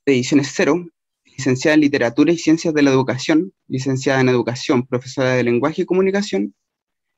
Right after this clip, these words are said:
y magíster en edi-, edición de la Universidad Diego Portales, fundadora y dire-,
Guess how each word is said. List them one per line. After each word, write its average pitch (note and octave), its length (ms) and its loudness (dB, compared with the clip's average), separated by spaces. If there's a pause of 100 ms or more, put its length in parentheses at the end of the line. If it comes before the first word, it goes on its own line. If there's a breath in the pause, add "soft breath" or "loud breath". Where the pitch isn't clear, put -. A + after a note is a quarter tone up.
(560)
y - 40 6
magíster E3 400 2
en D#3 80 6
edi-, C#3 440 0
edición C3+ 540 0
de E3+ 80 2
la D3+ 80 4
Universidad C3+ 420 2
Diego B2 200 2
Portales, - 640 -6 (260)
fundadora F3 480 2
y E3+ 60 4
dire-, D3+ 320 0